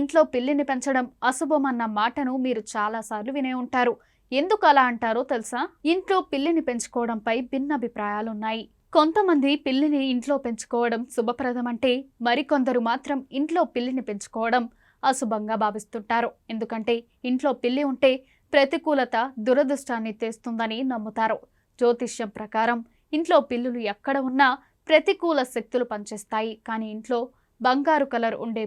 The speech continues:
పిల్లి ఉండటం శుభప్రదమని చెప్తారు. గోధుమ లేదా బంగారు రంగు పిల్లులు ఇంట్లో సంపదను పెంచుతాయంటారు జ్యోతిష్కులు. అంతేకాదు, పెండింగ్లో ఉన్న మీ పనులు కూడా విజయవంతంగా పూర్తవుతాయి. అలాగే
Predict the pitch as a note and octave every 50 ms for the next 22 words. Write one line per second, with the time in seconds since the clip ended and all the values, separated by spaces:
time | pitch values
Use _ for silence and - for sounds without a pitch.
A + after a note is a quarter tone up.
0 | G#3+ - B3 C4 D4+ F4 D#4 C#4 C4 C4 C4 C4 A#3+ A#3+ C4 C4 - - B3+ A#3
1 | B3 - - A3 G#3 G#3+ G#3 G#3 G#3+ A3+ - A#3+ - _ - G#3+ G#3+ A#3 A#3 -
2 | _ _ - A#3 C4+ C#4+ D#4+ D#4+ G4 F4+ F#4 E4 D4 C4 G#3+ B3 B3+ C#4 A#3+ G#3
3 | A#3 A#3 B3+ C4+ D4+ D#4 D4 C#4+ C#4 C4 B3+ A#3+ A3+ A#3 - - B3+ B3+ C#4+ D4+
4 | C4+ C4+ C#4 C4+ - - B3 B3+ C4 - D#4 C#4 C4 C4 - A#3 G#3+ G#3 - A3+
5 | G#3 A3 G#3+ A3+ A3+ - A3+ G#3+ G3+ - - A3 G#3+ G#3+ G#3+ G3+ A3+ G#3+ G#3+ A3+
6 | C#4 A#3 B3+ A#3 G#3+ G#3 A3+ G#3 - - A#3 - A#3 A3+ - - _ _ _ _
7 | _ _ _ _ _ - A3 A#3 A#3 D4+ D#4 C#4+ D4+ C#4 B3 C4 - B3 - _
8 | - C4 C4+ C#4+ E4+ F#4 F4+ E4+ D#4+ D4 C#4+ C4 B3+ A#3+ B3 C#4+ C#4 B3+ A#3+ A3+
9 | G#3+ - A3 G#3+ A3+ B3+ C4 C4 C4 B3+ A#3+ A#3+ A3+ A3+ C4 C4 A3+ A3 G3+ -
10 | A3+ A3 G#3 G#3 G#3 G#3 G#3 G#3+ G#3+ G#3+ A#3 C#4 C4+ - B3+ A#3 - - G#3+ G#3+
11 | G#3 A3 G#3+ G#3+ A3 A3 - - _ _ _ _ _ - A3+ A3+ A#3 B3 A#3+ A3
12 | A3+